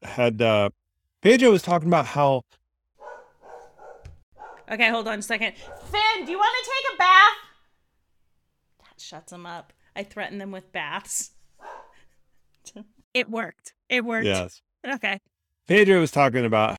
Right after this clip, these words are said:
Speaker 1: how cloud deployments have removed a lot of the procurement and finance processes that took information and delivered it to the business so that they can make a lot of business decisions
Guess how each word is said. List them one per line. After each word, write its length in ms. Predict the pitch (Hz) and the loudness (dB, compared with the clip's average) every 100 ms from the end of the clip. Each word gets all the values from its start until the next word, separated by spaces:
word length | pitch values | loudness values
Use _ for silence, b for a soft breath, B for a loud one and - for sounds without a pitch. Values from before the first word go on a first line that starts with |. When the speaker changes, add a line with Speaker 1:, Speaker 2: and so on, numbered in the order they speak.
| - | -4
Speaker 1:
how 240 | 107 98 | -2 -2
cloud 520 | - - 170 180 151 | -4 -4 0 2 2
deployments 600 | 120 - 151 151 110 92 - | -2 -2 -2 0 -2 -4 -6
have 180 | 101 | -4
removed 480 | 104 110 120 170 139 | -4 -2 0 0 0
a 80 | 113 | -2
lot 140 | 110 | 0
of 80 | 107 | 0
the 40 | - | -2
procurement 540 | 101 - - 113 110 | -8 -8 -6 -4 -4
and 140 | 98 | -8
finance 360 | - 110 110 92 | -6 -6 -4 -6
processes 840 | - 104 120 - 80 - 80 80 - | -8 -8 -6 -8 -10 -10 -10 -12 -6
that 280 | 110 104 - _ | -4 -2 -6 _
took 340 | - 208 208 - | -8 -4 -4 -2
information 640 | 139 - 131 139 151 110 | -6 -4 -4 -4 -6 -6
and 180 | 98 98 | -6 -4
delivered 440 | 101 117 165 175 | -2 0 0 0
it 160 | 95 - | -2 -4
to 100 | 107 | -6
the 80 | 98 | -2
business 560 | 143 165 87 85 - - _ _ | -2 -2 -4 -8 -10 -18 _ _
so 160 | - 113 | -2 -2
that 100 | 104 | 0
they 160 | 120 | -2
can 160 | 113 113 | -2 -4
make 220 | 101 101 - | -2 -4 -4
a 20 | |
lot 480 | 101 95 90 82 85 - | -6 -4 -4 -6 -8 -8
of 480 | 101 90 90 87 _ 127 | -8 -6 -8 -12 _ -6
business 420 | 131 170 160 101 | -4 -2 -2 -4
decisions 640 | - - - - - - | -10 -14 -14 -16 -16 -20